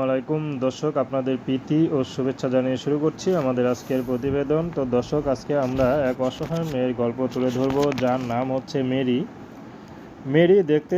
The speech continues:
মাশাআল্লাহ বেশ সুন্দর ও কালো শ্যামলা হলেও কাটিং ভালো আছে, কিন্তু মেরি বাবা নেই, মেরির মা আছে, ছোট একটা ভাই আছে। তো মেরি একটি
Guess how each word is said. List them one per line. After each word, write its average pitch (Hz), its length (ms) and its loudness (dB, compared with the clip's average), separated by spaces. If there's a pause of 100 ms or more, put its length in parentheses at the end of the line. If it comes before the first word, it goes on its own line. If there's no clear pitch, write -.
(100)
মাশাআল্লাহ 147 440 0 (100)
বেশ 143 200 -2
সুন্দর 139 300 -2 (100)
ও - 20 4 (140)
কালো 127 220 4 (100)
শ্যামলা 127 420 -2
হলেও 135 260 0 (120)
কাটিং 127 240 -2 (140)
ভালো 120 180 0 (120)
আছে, 127 180 -2 (120)
কিন্তু 127 220 -4 (120)
মেরি 135 240 2 (1600)
বাবা 160 300 6
নেই, 165 120 2 (100)
মেরির 151 320 0
মা 135 80 0 (100)
আছে, 160 160 -2 (120)
ছোট 131 140 -8 (140)
একটা 143 180 0
ভাই 123 260 -4 (120)
আছে। 139 180 -2 (140)
তো 151 60 2 (160)
মেরি 139 260 4 (800)
একটি 147 220 2